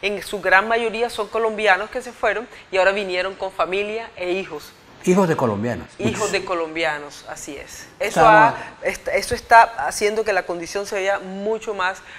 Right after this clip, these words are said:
Speaker 1: compleja.
Speaker 2: Hablábamos con un ministro, me reservo el nombre, nos pidió que reserváramos el nombre, y nos decía que la gran preocupación del gobierno el año pasado era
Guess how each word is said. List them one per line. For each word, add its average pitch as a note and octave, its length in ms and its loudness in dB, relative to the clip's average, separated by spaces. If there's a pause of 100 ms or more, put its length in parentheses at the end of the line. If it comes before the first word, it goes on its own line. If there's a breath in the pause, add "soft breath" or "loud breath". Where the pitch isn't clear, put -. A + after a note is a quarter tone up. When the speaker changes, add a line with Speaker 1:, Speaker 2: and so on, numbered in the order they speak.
(200 loud breath)
Speaker 1:
compleja. E3 480 -6 (480)
Speaker 2:
Hablábamos E3 400 6
con C#3+ 140 2
un C#3+ 80 4
ministro, C#3+ 540 2
me - 180 -6
reservo A2 340 2
el B2 80 6
nombre, A#2+ 240 6
nos G#2 160 2
pidió F#2+ 260 0
que A2 160 -4 (320)
reserváramos A#2+ 640 0
el G2 60 -2
nombre, F#2+ 240 -4 (640 loud breath)
y B2+ 80 4
nos A#2 100 6
decía C3 380 2
que B2 120 -6
la A2+ 80 4
gran B2+ 220 4
preocupación C3 540 4
del C3 100 2
gobierno G#2 480 2
el F#2+ 80 -4
año G#2 160 -2
pasado G#2+ 300 0
era F#2+ 160 -6